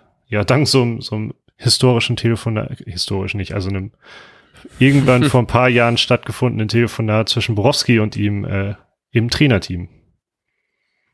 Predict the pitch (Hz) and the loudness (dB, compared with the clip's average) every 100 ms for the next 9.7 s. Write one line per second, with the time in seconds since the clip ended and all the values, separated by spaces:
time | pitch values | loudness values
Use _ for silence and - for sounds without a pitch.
0 | _ _ - - - - 147 - 117 - | _ _ -20 -20 -10 -2 0 0 -2 -4
1 | - 131 131 - 151 160 143 139 127 135 | -2 0 0 0 0 0 -4 -2 0 2
2 | 139 120 123 120 120 - - _ - - | 2 0 2 2 2 -2 -10 _ -20 -18
3 | - - 117 117 120 - 123 120 117 - | -12 -2 2 2 0 -6 -10 -4 -4 -4
4 | - - 117 117 120 _ _ _ _ _ | -10 -8 -6 -6 -12 _ _ _ _ _
5 | - 127 127 131 120 120 127 120 131 117 | -2 2 2 2 0 -2 -6 -8 -6 -6
6 | 123 117 107 - 120 113 110 110 104 117 | -6 -6 -6 -2 0 0 2 0 0 -6
7 | 120 117 110 104 107 110 107 107 - _ | -8 -6 -2 -2 -2 -2 -4 -6 -10 _
8 | - - 113 113 117 98 113 123 120 - | -10 -2 0 2 0 -2 -2 0 0 0
9 | 123 - 123 117 117 - | -4 -4 -4 -2 -4 -6